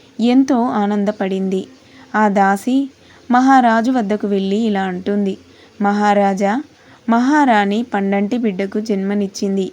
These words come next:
అని సమాచారం అందించింది. ఈ శుభవార్త విన్న మహారాజు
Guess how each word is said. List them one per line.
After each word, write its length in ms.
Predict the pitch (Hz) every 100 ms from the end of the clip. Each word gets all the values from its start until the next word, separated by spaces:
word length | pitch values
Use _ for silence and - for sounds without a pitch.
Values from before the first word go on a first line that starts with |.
| -
అని 320 | 180 196 302 - - - - - -
సమాచారం 800 | 247 254 277 262 233 202 214 233
అందించింది. 720 | 202 196 185 190 185 185 180 - - - _ -
ఈ 120 | 208 220
శుభవార్త 680 | - 196 202 214 233 -
విన్న 300 | 226 202 196
మహారాజు 840 | 196 185 190 190 196 202 202 269